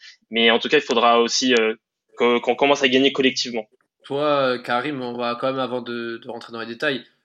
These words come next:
Speaker 2: euh, Hakimi, Kehrer, Kimpembe, Diallo, euh, défense,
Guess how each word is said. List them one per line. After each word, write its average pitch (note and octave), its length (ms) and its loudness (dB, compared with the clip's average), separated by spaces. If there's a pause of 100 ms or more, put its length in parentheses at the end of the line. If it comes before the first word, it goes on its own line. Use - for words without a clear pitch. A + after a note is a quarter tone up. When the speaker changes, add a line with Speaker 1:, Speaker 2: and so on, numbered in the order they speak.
(100)
Speaker 2:
euh, A#2 500 -8
Hakimi, B2+ 480 -10
Kehrer, C3 400 -2
Kimpembe, B2 400 -8
Diallo, B2 440 -4
euh, A#2+ 280 -4
défense, C3+ 600 -6